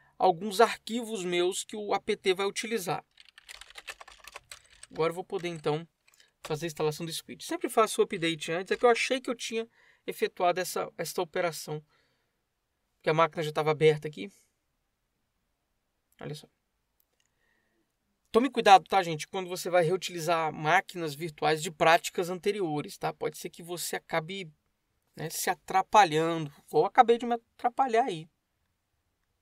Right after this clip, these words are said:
Olha, vamos lá. Fez a instalação completa. Tudo beleza. Clear. Agora,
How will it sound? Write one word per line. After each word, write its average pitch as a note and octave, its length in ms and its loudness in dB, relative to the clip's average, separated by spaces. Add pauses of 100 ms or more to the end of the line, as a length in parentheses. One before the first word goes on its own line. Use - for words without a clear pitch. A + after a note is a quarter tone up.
(440)
Olha, D3 300 4
vamos F3+ 240 -8
lá. B2 180 -4 (600)
Fez F#3+ 240 2
a - 20 0
instalação D#3 480 0
completa. A3 640 4 (1300)
Tudo D3+ 180 -12
beleza. G3+ 560 2 (380)
Clear. D3 340 -6 (960)
Agora, A3 640 8